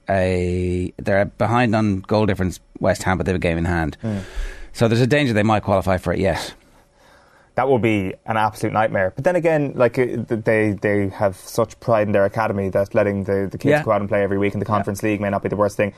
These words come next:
Speaker 1: The Europa League, in a way, might, might actually be the worst situation because they're thinking to themselves,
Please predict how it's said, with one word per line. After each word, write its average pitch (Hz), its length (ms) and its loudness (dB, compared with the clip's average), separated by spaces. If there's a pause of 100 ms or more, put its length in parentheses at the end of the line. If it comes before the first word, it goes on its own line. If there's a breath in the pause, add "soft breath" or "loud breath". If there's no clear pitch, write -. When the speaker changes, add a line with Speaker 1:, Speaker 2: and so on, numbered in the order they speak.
(140 soft breath)
Speaker 1:
The 123 60 2
Europa 139 320 4
League, 113 180 4
in 107 100 0
a 98 100 2
way, 104 160 6
might, 101 220 0
might 101 160 0
actually 101 220 -4
be 101 60 2
the 95 60 0
worst 101 180 2
situation 95 480 -2
because 95 220 -2
they're 98 80 -4
thinking 101 180 -4
to 104 60 -8
themselves, 98 380 -2